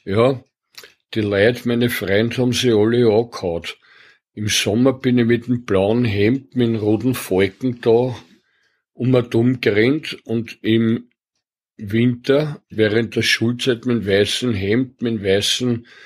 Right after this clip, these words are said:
Kreuz auf roten Untergrund und mit der weißen Krone drauf. Als Jungschar durfte ich die Fahne hissen.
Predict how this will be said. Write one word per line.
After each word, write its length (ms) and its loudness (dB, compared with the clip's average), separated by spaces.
Kreuz 540 0
auf 220 0
roten 460 -2
Untergrund 840 -2
und 280 -4
mit 240 -2
der 280 2
weißen 480 0
Krone 440 0
drauf. 420 -2
Als 240 0
Jungschar 520 -2
durfte 440 -4
ich 160 -8
die 140 -8
Fahne 420 -4
hissen. 640 -10